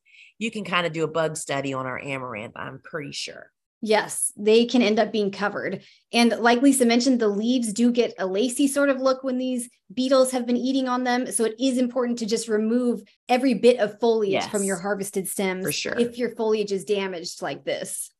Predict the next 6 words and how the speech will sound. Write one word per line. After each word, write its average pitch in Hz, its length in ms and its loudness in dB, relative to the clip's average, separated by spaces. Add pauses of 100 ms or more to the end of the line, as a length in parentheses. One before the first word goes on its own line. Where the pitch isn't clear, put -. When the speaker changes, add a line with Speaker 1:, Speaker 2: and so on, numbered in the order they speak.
(140)
Speaker 1:
Yeah, 226 560 0
and, 196 300 -2
um, 175 480 -2 (360)
I 175 200 -4
actually 156 720 -4 (160)
just 160 460 -6